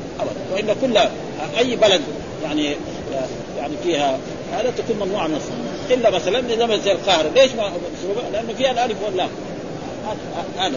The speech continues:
هذا زي القدس وغير ذلك. ف-، فأن الرسول ف-، فقال: "فلا تخرجوا، وإذا وقع بأرض وأنتم فيها فلا تخرجوا فرارا منه". فصار الحديث يعني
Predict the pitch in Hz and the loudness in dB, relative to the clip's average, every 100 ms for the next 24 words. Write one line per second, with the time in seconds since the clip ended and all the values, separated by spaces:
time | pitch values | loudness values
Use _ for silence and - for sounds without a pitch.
0 | - 180 170 196 160 175 - - - - | -2 -4 0 0 0 -4 -4 -6 -6 -6
1 | - 170 170 143 214 240 - 170 156 - | -4 -2 0 2 2 2 0 -2 -2 -4
2 | - - - - - - - - - - | -8 -8 -8 -8 -8 -8 -6 -6 -6 -8
3 | - - - - - - 170 175 151 - | -8 -8 -8 -8 -4 2 6 6 2 -6
4 | - 180 180 165 165 160 135 - - - | -6 -2 0 0 0 -2 -2 -6 -6 -8
5 | - - 175 175 147 175 202 220 175 190 | -8 -2 2 2 2 -2 6 6 6 4
6 | 185 - 180 165 165 175 240 190 165 175 | 2 2 2 2 6 6 4 2 2 2
7 | 233 240 240 - - 185 202 190 151 220 | 4 2 0 -4 -6 -2 -2 -2 -2 0
8 | 247 208 208 196 202 180 175 175 170 190 | 2 4 4 4 2 -2 -2 0 2 4
9 | 180 175 156 147 135 - - - 160 220 | 4 2 2 2 0 -4 -6 -4 2 2
10 | 175 - 156 220 226 175 156 | 2 0 2 4 4 2 0